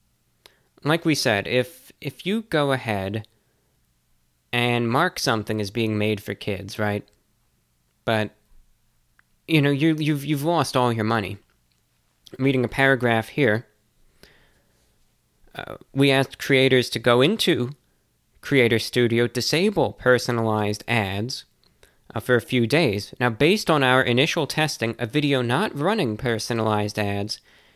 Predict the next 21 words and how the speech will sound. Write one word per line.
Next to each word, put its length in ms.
sees 320
a 80
loss 460
in 220
revenue 500
between 420
sixty 720
and 240
ninety 400
percent. 680
So 240
if 120
a 40
video 760
could 160
generate 520
a 60
hundred 340
dollars 480
in 120
revenue 520